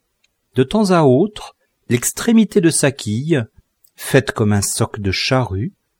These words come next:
apparaissait, et sous l'éperon qui terminait sa proue, le cheval à tête d'ivoire, en dressant ses deux pieds, semblait courir sur les plaines de la mer. Autour du promontoire, comme le vent avait cessé,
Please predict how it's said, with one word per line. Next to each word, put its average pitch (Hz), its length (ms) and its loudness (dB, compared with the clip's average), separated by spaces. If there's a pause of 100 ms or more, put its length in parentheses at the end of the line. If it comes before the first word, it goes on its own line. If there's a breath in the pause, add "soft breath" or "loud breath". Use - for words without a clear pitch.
(240)
apparaissait, 170 880 0 (480)
et 110 80 -2
sous - 240 -4
l'éperon 110 440 0
qui - 140 -12
terminait 92 440 -4
sa 92 180 -6
proue, 139 400 -6 (560)
le 92 180 -4
cheval 110 460 2
à 98 80 2
tête 95 260 -2
d'ivoire, 95 720 -6 (640)
en 131 160 2
dressant 165 500 -2
ses 135 200 -2
deux 123 200 0
pieds, 135 360 -4 (760)
semblait 107 560 0
courir 147 680 0
sur - 240 -6
les 95 100 -4
plaines 113 360 -2
de 110 80 -2
la 98 160 -2
mer. 80 400 -10 (800)
Autour 151 420 2
du 110 120 -4
promontoire, 135 1000 0
comme 98 240 -2
le 98 80 0
vent 95 240 -2
avait 87 180 -6
cessé, 123 600 -4